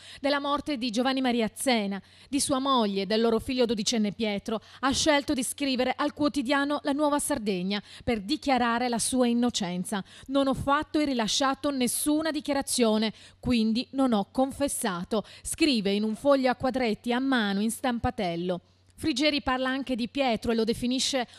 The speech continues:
un bambino innocente che ha pagato le colpe del padre.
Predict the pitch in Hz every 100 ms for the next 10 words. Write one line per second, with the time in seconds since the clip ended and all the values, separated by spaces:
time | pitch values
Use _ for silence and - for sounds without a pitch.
0 | - - 311 294 294 285 320 302 302 285
1 | 277 - 214 190 190 196 - 208 - 233
2 | 220 170 170 233 202 - 226 208 233 240
3 | - 196 160 165 190